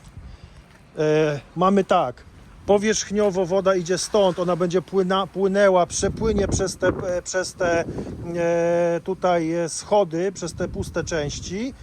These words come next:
e, i popłynie do skimera. A druga część, woda po,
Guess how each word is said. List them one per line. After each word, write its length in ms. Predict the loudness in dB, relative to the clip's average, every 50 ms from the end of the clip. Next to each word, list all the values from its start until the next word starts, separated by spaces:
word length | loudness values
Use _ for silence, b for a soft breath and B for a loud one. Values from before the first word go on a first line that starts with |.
| B B B B B B B
e, 320 | -4 -2 0 0 0 0 -4 -6 -8 -6
i 120 | -6 -2
popłynie 540 | 0 0 0 0 0 -2 -2 0 0 0 0
do 120 | 0 -2
skimera. 720 | -2 -4 -6 -4 -2 0 0 2 2 2 2 2 2 0 -2 B B B B B B B -6
A 120 | -6 -4
druga 420 | -2 -2 -2 -2 0 2 2 2
część, 520 | 2 2 0 -2 0 0 -2 -4 -6 -8 -4
woda 360 | 0 0 0 2 2 0 0
po, 460 | 0 0 2 4 4 6 4 4 0